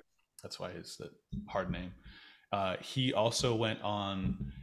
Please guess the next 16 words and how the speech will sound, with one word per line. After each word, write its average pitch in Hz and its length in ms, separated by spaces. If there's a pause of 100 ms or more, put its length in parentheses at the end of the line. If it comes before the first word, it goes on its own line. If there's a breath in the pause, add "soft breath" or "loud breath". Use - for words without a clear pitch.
anthropological 110 800
expeditions 107 640
down 104 300
in 98 160
South 107 280
America. 95 500 (1000)
And 104 220
he 110 140
was 98 460
on, 101 260
like, 92 320
canoe 117 340
trips 110 380
in 101 80
the 98 160
Amazon. 90 640